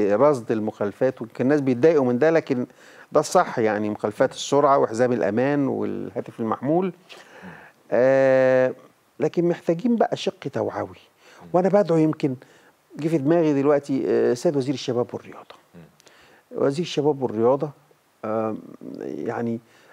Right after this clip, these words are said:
Speaker 1: آه، بما له من سلطة، وطبعًا بنهنيه طبعًا بمناسبة، آه، تجديد الثقة، آه، القيادة السياسية في سيادته. آه، الشباب هم الأكثر عرضة للحوادث.
Speaker 2: مم.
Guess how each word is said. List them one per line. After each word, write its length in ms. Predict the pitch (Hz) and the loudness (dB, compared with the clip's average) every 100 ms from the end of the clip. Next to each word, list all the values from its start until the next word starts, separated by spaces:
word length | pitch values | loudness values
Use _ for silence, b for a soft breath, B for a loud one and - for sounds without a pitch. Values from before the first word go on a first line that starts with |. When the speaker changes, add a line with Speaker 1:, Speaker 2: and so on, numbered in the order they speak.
| b | b
Speaker 1:
آه، 400 | - 113 113 107 110 | -4 0 2 0 0
بما 300 | 135 143 135 | 0 2 2
له 200 | 135 123 | 2 0
من 160 | 113 | -2
سلطة، 360 | 107 135 120 131 | -2 -4 0 2
وطبعًا 460 | 135 143 175 156 | 4 4 4 4
بنهنيه 600 | 143 131 127 120 127 147 | 2 2 0 0 0 0
طبعًا 380 | 151 147 135 123 | 2 2 2 2
بمناسبة، 440 | 113 120 123 120 120 - | -2 -2 -2 -4 -6 -6
آه، 380 | 73 98 101 104 104 | -2 -2 0 -4 -4
تجديد 340 | 107 110 120 | -6 -4 -8
الثقة، 420 | 110 - 127 - 110 | -8 -4 -6 -2 0
آه، 380 | 104 101 87 90 | 2 2 0 -2
القيادة 200 | - 120 | 0 -2
السياسية 360 | 110 107 131 | -2 -4 -4
في 100 | 120 | -2
سيادته. 360 | - 147 - 160 b b b b b b - | 0 0 0 -4 b b b b b b -4
آه، 420 | - 127 131 127 | 0 2 2 0
الشباب 420 | - 190 226 220 175 | -2 0 2 2 2
هم 140 | 160 | 0
الأكثر 640 | 143 - 214 - - 185 | 0 0 -2 -2 -2 0
عرضة 300 | 156 185 180 | 2 2 2
للحوادث. 800 | 156 - 147 143 127 110 - - | 0 -2 -2 0 0 -4 -14 -20
Speaker 2:
مم. 80 | 87 | -20